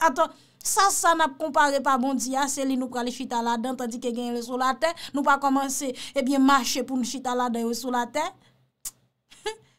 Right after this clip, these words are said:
<laughs> monchè. Paradi a sou tè a, tande <laughs> antouka. Bagay yo konplike, medam, madmwazèl se mesye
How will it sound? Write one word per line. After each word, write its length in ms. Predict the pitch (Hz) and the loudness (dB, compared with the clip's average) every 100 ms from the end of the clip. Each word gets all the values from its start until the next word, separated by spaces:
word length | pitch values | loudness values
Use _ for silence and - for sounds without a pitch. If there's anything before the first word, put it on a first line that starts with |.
| _ | _
<laughs> 440 | _ _ _ _ 403 | _ _ _ _ -6
monchè. 360 | 427 - 427 427 415 415 403 _ _ - | -4 0 0 2 0 -2 -6 _ _ 2
Paradi 460 | 403 415 - 392 415 | 6 6 4 2 2
a 60 | |
sou 220 | - 415 415 | 2 -4 -4
tè 120 | 277 | -2
a, 100 | 262 | -2
tande 300 | 277 285 330 _ _ _ | -4 -8 -10 _ _ _
<laughs> 320 | _ 277 349 | _ -2 0
antouka. 440 | 311 349 277 - 220 - - | 0 -2 -8 -8 -10 -12 -6
Bagay 320 | 320 311 269 | 0 2 4
yo 100 | 262 233 | 2 0
konplike, 480 | 220 208 202 - - _ _ _ _ _ _ - - - - | -6 -8 -10 -12 -20 _ _ _ _ _ _ -18 -12 -12 2
medam, 260 | 311 480 508 | 6 8 8
madmwazèl 500 | 440 392 370 403 392 - | 6 6 4 6 4 4
se 120 | 349 | 4
mesye 420 | 339 330 - 381 | 4 2 0 4